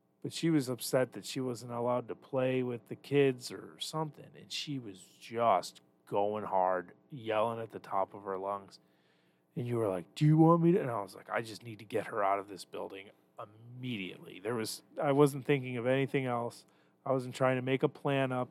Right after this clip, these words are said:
because she was screaming so loud in the library. I just needed to get her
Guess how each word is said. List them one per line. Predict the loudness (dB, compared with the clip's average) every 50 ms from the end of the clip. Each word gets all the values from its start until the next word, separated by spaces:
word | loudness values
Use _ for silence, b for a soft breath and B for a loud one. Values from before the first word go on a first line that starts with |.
| -6 -12
because | -10 -8 -6 -8 -4
she | -2 0 0
was | 0 0 -2
screaming | -4 -8 -2 0 2 2 2 0 -2 -6 -6 -10
so | -12 -12 -10 -4 2 4 6 6
loud | 6 6 6 4 4 4 4 0 -4 -8 -14 b b b b b b b b
in | 0 2
the | 4 4
library. | 6 6 6 6 4 2 2 2
I | 2 0
just | -2 -2 0 4
needed | 4 4 4 2
to | 2
get | 2 2 2
her | 2 2